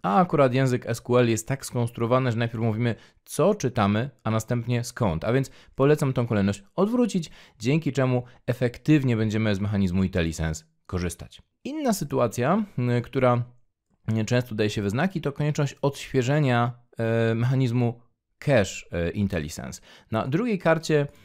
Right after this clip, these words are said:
utworzę, w ramach tej drugiej karty utworzę tabelę. Ona została utworzona w bazie AdventureWorks dwa tysiące dziewiętnaście. I teraz, mm, w tym miejscu, e, to podkreślenie nie zniknie,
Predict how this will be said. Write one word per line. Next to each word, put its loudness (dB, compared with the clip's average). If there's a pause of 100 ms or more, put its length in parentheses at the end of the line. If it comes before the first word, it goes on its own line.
(160)
utworzę, 2
w 2
ramach 2
tej 0
drugiej 0
karty 2
utworzę 0
tabelę. 0
Ona -4
została 0
utworzona 0
w -4
bazie 4
AdventureWorks 0
dwa -2
tysiące -6
dziewiętnaście. -2 (440)
I -12
teraz, 2 (160)
mm, 0
w -20
tym 2
miejscu, 0 (380)
e, 0
to -4
podkreślenie 0 (100)
nie 2
zniknie, 2